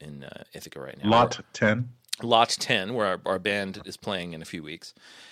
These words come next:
Speaker 1: And, uh, but the, the, one of the perks of Lot ten at the moment, um, and for some time now, has been a s-, uh, what they call an indoor food truck called Belly, uh, which
Speaker 2: Mm.
Speaker 1: is run by, it's a, it is a pork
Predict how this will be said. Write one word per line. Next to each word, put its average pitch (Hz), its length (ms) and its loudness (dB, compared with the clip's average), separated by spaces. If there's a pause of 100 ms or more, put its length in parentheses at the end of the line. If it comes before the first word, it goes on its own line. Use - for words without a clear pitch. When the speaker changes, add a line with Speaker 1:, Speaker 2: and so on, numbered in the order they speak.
(300)
Speaker 1:
And, 127 300 2
uh, 120 180 6
but 117 220 0
the, 120 240 2
the, 120 400 4
one 123 360 -2
of 135 80 0
the 110 160 0 (240)
perks 214 260 2
of 110 80 -4
Lot 92 220 0
ten 101 160 -4
at 87 80 -10
the 87 60 -12
moment, 95 380 -4 (680)
um, 90 360 -4
and 104 200 -8
for - 120 -6
some 107 200 -2
time 135 240 0
now, 101 180 2
has 101 220 -8
been 92 420 -6 (500)
a 95 140 -2
s-, - 220 -8 (120)
uh, 92 300 0
what 104 200 -4
they 120 100 2
call 110 240 0
an 107 160 -6
indoor 165 420 2
food 165 400 -8
truck - 440 -6 (120)
called 98 480 -2
Belly, 104 480 0 (600)
uh, 90 200 0
which 95 180 0
Speaker 2:
Mm. - 20 -6
Speaker 1:
is 101 80 -8
run 127 300 0
by, 139 80 2
it's 107 160 -2
a, 110 80 2 (140)
it 110 120 -2
is 107 200 -2
a 92 360 0 (180)
pork - 520 -2